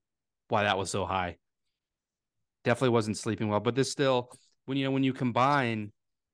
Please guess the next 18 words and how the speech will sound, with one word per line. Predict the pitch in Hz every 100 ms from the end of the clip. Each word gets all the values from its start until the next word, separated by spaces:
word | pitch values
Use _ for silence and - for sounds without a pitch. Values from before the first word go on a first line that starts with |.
| _ _ _
this, | 110 98 127 104 - - - -
like, | 107 - -
this | 131 160
will | 160
tell | 117 139 139
you | 120 104 101 -
part | 127 117
of | 98 - _ - _ _ _ _ _ _ _ _ _
how | - 127
well | 123 123
your | 117
body | 101 104 101 101
is | 95
detoxifying. | 107 104 98 - 104 107
'Cause | 113
if | 120 143
you | 151
have | 147 135 117